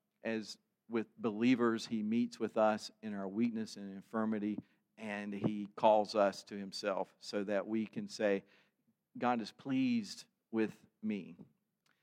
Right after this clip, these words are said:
And there may be times as a believer when you fall far short and you sin, and God, you fall under what we call God's fatherly displeasure. But it's a fatherly displeasure to the believer, so that even as, uh,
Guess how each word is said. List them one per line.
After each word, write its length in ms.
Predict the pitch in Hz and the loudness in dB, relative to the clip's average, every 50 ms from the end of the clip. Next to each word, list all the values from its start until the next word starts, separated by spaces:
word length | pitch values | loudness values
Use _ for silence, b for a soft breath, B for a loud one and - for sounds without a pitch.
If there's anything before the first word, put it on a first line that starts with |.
| _ _ - | _ _ -2
And 120 | 120 123 | 2 6
there 140 | 131 135 139 | 8 8 8
may 160 | 147 156 170 | 8 8 6
be 140 | 160 180 175 | 6 4 2
times 500 | - 202 214 202 160 147 143 147 147 131 | 4 6 8 10 10 10 8 6 4 2
as 140 | 139 123 123 | 2 2 2
a 40 | 120 | 0
believer 400 | 123 135 147 147 131 127 139 135 | 2 4 4 4 6 4 4 4
when 260 | 131 135 131 131 131 | 4 4 2 2 4
you 240 | 131 131 131 127 120 - - | 4 4 4 2 2 6 10
fall 180 | 135 131 127 | 12 12 12
far 260 | 123 - 139 151 180 | 10 10 10 10 10
short 240 | 170 - 147 147 151 | 10 10 8 6 6
and 80 | 139 139 | 6 4
you 80 | 143 | -2
sin, 560 | - - - - 175 185 170 135 117 117 117 117 | -4 -4 -4 -2 0 2 2 2 2 2 2 0
and 140 | 117 117 | 0 4
God, 380 | 104 120 123 123 123 123 120 113 - _ _ _ _ - | 8 10 12 12 12 10 8 4 -10 _ _ _ _ -20
you 100 | 107 - - | -12 0 8
fall 280 | 123 120 123 123 123 | 10 12 12 12 10
under 180 | 120 120 117 117 | 8 6 6 6
what 140 | 117 120 117 | 6 6 6
we 100 | 117 120 | 4 2
call 400 | - 127 123 123 123 110 - b b b b b - | 8 10 10 10 10 8 2 b b b b b 8
God's 300 | 127 131 131 123 - - | 10 10 10 10 6 4
fatherly 500 | - - 120 139 135 143 143 139 147 143 | 8 10 10 10 10 8 6 4 2 2
displeasure. 640 | 120 127 208 214 - - - 147 123 110 110 131 | 8 8 8 8 8 4 4 6 6 6 6 8
But 80 | - 185 | 8 8
it's 100 | 175 214 | 8 6
a 60 | 190 | 0
fatherly 920 | - - - - 214 196 208 214 247 240 233 202 180 151 135 131 127 120 | 0 -4 -6 -2 -2 2 6 10 12 12 12 12 12 8 8 6 4 2
displeasure 680 | 113 131 147 139 139 - 135 123 123 113 120 120 120 117 - | 4 2 2 2 4 4 6 6 6 6 2 -2 -4 -6 -6
to 200 | - 139 131 123 | -4 -2 -2 0
the 160 | 113 113 113 107 | 2 2 0 0
believer, 580 | 104 123 147 190 220 202 - - 139 180 196 b b b b b | 0 -2 0 0 2 2 2 2 2 2 0 b b b b b
so 240 | - - - 151 147 | -6 4 6 8 8
that 240 | 135 147 143 143 147 | 10 10 10 10 8
even 340 | 156 175 190 175 190 185 160 | 6 4 2 2 2 2 2
as, 320 | 151 151 147 147 139 - b b b b b - | 2 2 2 2 2 -2 b b b b b -4
uh, 120 | 131 123 | -4 -4